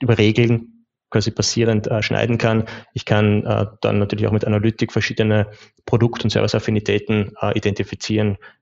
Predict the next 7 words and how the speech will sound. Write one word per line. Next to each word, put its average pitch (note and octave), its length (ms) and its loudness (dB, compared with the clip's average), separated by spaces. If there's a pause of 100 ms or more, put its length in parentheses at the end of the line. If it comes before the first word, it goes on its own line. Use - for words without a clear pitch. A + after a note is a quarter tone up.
(340)
Vorhersagen G#2+ 680 2
treffen, G#2+ 540 0 (240)
äh, G#2+ 140 2
möglicherweise G#2 720 2
über, G#2 640 0
über A2+ 180 -2
unterschiedliche A2+ 840 0